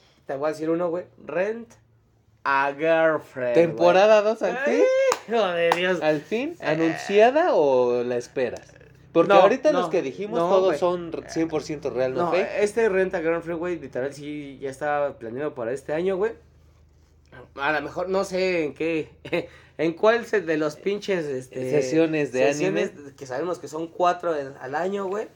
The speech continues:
Speaker 2: Ajá, como la primavera,
Speaker 1: Que,
Speaker 2: otoño,
Speaker 1: que
Speaker 2: invierno.
Speaker 1: desgraciadamente, güey, siempre aplican esta, güey.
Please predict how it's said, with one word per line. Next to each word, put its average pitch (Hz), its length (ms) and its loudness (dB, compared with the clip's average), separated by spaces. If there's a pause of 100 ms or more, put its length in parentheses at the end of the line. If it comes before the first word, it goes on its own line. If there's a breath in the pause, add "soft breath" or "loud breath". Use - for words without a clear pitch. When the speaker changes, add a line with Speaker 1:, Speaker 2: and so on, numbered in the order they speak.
Speaker 2:
Ajá, 165 200 -6
como 147 280 0
la 131 200 0
primavera, 143 640 0
Speaker 1:
Que, 175 80 6
Speaker 2:
otoño, 170 360 2
Speaker 1:
que 170 80 -4
Speaker 2:
invierno. 170 360 4
Speaker 1:
desgraciadamente, 254 760 0
güey, 269 260 -6
siempre 233 300 -6
aplican 208 400 -6
esta, 233 220 -6
güey. 170 180 -6